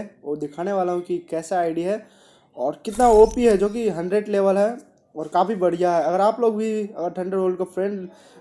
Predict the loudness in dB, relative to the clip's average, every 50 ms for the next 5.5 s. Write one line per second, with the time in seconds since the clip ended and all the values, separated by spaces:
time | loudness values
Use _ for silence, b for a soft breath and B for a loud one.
0 | -8 -4 -2 0 0 0 2 2 2 2 2 0 0 2 2 4 4 2 2 2
1 | 2 2 2 2 0 0 0 0 -2 0 0 0 -2 -2 -2 -2 -2 -2 -2 -2
2 | -2 -2 0 0 0 0 0 0 0 0 0 0 0 0 -2 -4 -4 -4 -2 -2
3 | -2 -4 -4 -4 -4 -4 -4 -2 -2 0 0 0 0 -2 -4 -4 -2 -2 -2 -2
4 | -2 -2 -2 -2 -4 -4 -4 -4 -4 -2 -2 -4 -4 -6 -10 _ _ _ -6 -4
5 | -4 -4 -4 -4 -2 -2 -2 -2 -2